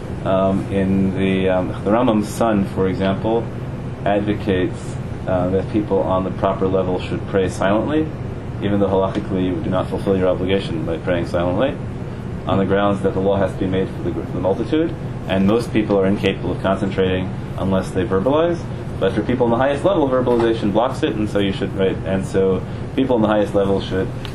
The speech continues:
at least occasionally go into solitude and pray silently, as opposed to verbally. Right? That would be an example, right? That would be an example of a Virei Lishma in that system. Okay, that's the Rambam. Um, frankly, probably too radical for me.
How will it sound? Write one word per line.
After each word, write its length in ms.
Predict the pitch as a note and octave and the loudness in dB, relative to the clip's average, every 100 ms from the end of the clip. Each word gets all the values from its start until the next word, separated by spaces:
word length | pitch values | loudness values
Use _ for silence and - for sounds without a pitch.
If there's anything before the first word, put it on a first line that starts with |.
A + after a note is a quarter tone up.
| - - | -4 -2
at 140 | F#2 A2 | 0 0
least 200 | B2+ A2+ | 0 0
occasionally 560 | G2+ G#2+ G#2 G#2 G2 | 2 2 2 0 0
go 200 | G2 G2+ | 2 2
into 160 | F#2+ - | 2 0
solitude 640 | A#2 C3 A#2 - F2+ E2+ - | 0 2 0 0 -2 -2 -4
and 200 | F2 F2+ | -4 -2
pray 160 | F2+ | -2
silently, 520 | F2+ F#2 F2+ C#2 D#2 - - - | 0 0 0 -2 -4 -6 -8 -4
as 120 | - | -4
opposed 320 | - - F3+ - | -2 -2 -2 -2
to 60 | |
verbally. 360 | - F2 - - - - - - - - - - - - | -4 -4 -4 -6 -8 -8 -8 -6 -8 -8 -8 -8 -8 -2
Right? 180 | F#2 F2+ | -2 2
That 140 | F#2+ | 2
would 100 | F#2+ | 2
be 80 | F#2+ | 0
an 60 | |
example, 380 | F#2 F#2 F2+ F2 | 0 0 0 0
right? 120 | F#2+ | 0
That 100 | G2+ | 2
would 100 | F#2+ | 2
be 80 | G2+ | 2
an 40 | G2 | 0
example 500 | F#2+ F#2+ F#2 F#2+ F2 - - F#2 | 0 -2 -2 -2 -2 -4 -6 -4
of 160 | F2+ | -2
a 60 | F#2+ | -2
Virei 300 | F#2 F#2+ F#2 | 0 2 2
Lishma 260 | - F2+ E2 | 0 -2 0
in 60 | |
that 180 | F2 - | 0 -2
system. 280 | - - - - - - - - - - - - - - - - - | -4 -6 -8 -8 -8 -8 -8 -8 -8 -8 -8 -8 -8 -8 -8 -4 2
Okay, 280 | A#4+ C#3 - - - - - - - | 2 2 -2 -6 -8 -8 -6 -6 0
that's 200 | E3 - | 0 2
the 80 | |
Rambam. 800 | C#3+ G2 - - - - - - | 2 2 -2 -6 -8 -8 -8 -2
Um, 720 | A2 A2 A2+ A2+ A2+ A2 F#2+ - - - | 2 2 2 2 2 0 -4 -6 -6 -2
frankly, 420 | D3+ D#3 D3+ C3+ C3+ | 0 0 2 2 2
probably 380 | A#2+ B2 A#2+ | 0 2 0
too 100 | A2 | 2
radical 340 | A#2 G2+ F#2+ F2+ | 2 4 2 0
for 120 | |
me. 100 | - | -2